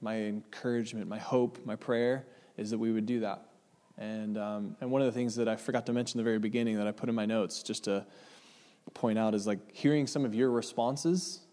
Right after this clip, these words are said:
um, these last couple weeks already of, like, what God's been doing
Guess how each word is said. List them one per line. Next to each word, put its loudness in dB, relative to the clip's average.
um, -4
these 0
last 0
couple 0
weeks 2
already 2
of, 4
like, 2
what 2
God's 2
been 2
doing 2